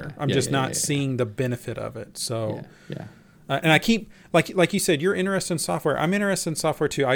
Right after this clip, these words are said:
Speaker 2: I keep buying these apps, but I'm just not using them. I'm not setting them up properly.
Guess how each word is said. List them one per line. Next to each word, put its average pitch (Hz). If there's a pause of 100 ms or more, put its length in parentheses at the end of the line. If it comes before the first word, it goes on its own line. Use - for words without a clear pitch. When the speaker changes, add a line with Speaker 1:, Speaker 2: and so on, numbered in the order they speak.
(100)
Speaker 2:
I 156
keep 185
buying 151
these 139
apps, 131
but 131
I'm 127
just 135
not 131 (640)
using 127
them. 113
I'm 123
not 135
setting 131
them 113
up 113
properly. 127